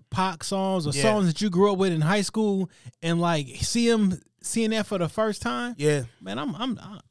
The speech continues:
Speaker 1: that's a different experience. So knowing that they can do that with Tupac twenty-five years later,
Speaker 2: Yeah.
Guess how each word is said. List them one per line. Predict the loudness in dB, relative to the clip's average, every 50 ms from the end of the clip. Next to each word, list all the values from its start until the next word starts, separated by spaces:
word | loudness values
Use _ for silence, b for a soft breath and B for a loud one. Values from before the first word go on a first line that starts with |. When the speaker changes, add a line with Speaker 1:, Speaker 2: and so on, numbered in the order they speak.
| _ _ _ _ _
Speaker 1:
that's | -6 -6 -4 -2 -4
a | -2
different | 0 0 -2 0 -2 -2 -4
experience. | -4 -6 -4 -2 -2 0 0 -2 -6 -6
So | -4 -4 -2
knowing | 0 2 2 4 4 4 2
that | 2 0 0 0
they | -2 -4 -2
can | -4 -2 -2
do | -2 0 0
that | -2 -2 -4
with | -6 -8 -8
Tupac | -8 -8 -8 -6 -4 -4 -4 -4 -6 -8
twenty-five | -6 -4 -4 -4 -4 -4 -6 -6 -4 -4 -4
years | -4 -4 -4 -4 -4
later, | -2 0 0 0 0 0
Speaker 2:
Yeah. | 0 0 0 0 -2 -6